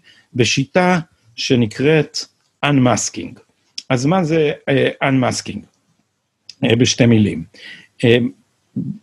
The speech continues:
ל-, לרשויות הביון האמריקאיות מותר ורצוי שהם יאזינו לסוכנים זרים, לדיפלומטים, לכל האחרים. אתם יכולים להיות בטוחים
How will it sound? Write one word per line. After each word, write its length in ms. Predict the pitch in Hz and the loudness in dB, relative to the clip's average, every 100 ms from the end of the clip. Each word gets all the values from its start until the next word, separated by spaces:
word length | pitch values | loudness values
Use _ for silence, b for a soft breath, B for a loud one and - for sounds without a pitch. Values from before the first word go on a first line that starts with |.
| _ | _
ל-, 340 | 156 135 - | -2 -2 0
לרשויות 400 | 135 147 - 170 | -2 0 -2 -2
הביון 260 | 170 156 165 | 0 0 2
האמריקאיות 800 | 160 135 120 107 180 170 156 151 | 2 0 -2 0 0 2 0 -2
מותר 720 | 139 123 - 143 143 135 127 - - 104 104 | -2 -2 0 0 0 0 -4 -8 -12 -10 -8
ורצוי 640 | 101 101 101 180 170 160 156 B B | -6 -6 -2 2 4 2 -2 B B
שהם 320 | - - 147 143 | -8 -4 -2 0
יאזינו 600 | 135 123 135 151 143 131 | 0 -2 -2 0 0 0
לסוכנים 920 | 127 127 110 - 123 - 117 151 143 | -2 -2 -4 -10 -12 -10 -6 -2 0
זרים, 640 | 113 123 113 139 135 127 | 0 -2 0 0 0 0
לדיפלומטים, 1200 | 120 113 110 107 113 113 135 123 131 135 123 117 | 0 -2 -2 -4 -4 -4 0 2 2 0 -2 -2
לכל 240 | 113 135 135 | -2 -2 -2
האחרים. 420 | 104 127 147 147 | -2 -4 -4 -4
אתם 120 | 139 | -6
יכולים 240 | - 135 | -6 -4
להיות 180 | 139 127 | -2 -4
בטוחים 540 | 127 113 113 131 147 | -6 -8 -4 0 2